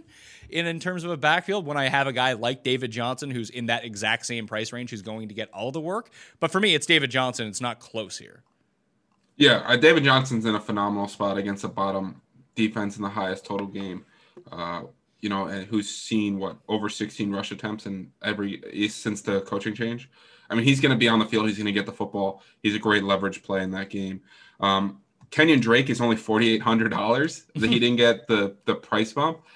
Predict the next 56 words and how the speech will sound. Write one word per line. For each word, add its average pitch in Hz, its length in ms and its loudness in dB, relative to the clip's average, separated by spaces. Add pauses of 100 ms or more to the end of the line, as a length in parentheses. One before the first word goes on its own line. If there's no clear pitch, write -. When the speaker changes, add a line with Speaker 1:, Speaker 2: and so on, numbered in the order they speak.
(260)
Speaker 2:
That's 123 320 2
cheap. - 500 2
Now, 135 200 8
I, 147 120 8
here's 139 300 2
the 156 80 0
problem 147 240 4
with 113 100 2
Drake 104 240 0
is 101 60 -12
that 107 120 -2
he's 107 220 -2
been 104 180 -4
horrendous 104 480 0
all 101 160 2
year 98 220 0
and 95 100 -2
then 95 120 -2
is 95 80 -10
coming 101 280 -2
off 95 300 -2
a, 95 300 -6 (480)
a 92 120 -2
monster 101 540 2
Sunday 101 320 0
night 95 220 -2
performance. 110 500 2
Obviously, 104 520 -2
got 104 200 2
inflated 131 440 4
a 127 80 2
little 123 200 4
bit 113 220 4
by 107 80 -2
the 107 100 -2
seventy-yard 101 580 0
touchdown 104 440 -2
run. 101 320 -4 (600)
Uh, 95 360 -6 (240)
my 113 180 6
condolences 107 560 0
to - 80 -14
Kevin 101 240 -2
Adams, 98 320 0
who 104 60 -6
that 95 240 -4
cost 98 280 -6
him 98 120 -6
a - 20 -8
G 92 160 -8
P 95 120 -10
P 98 200 -8
when 92 160 -10
he 104 120 -10
was 95 200 -10
up 95 180 -12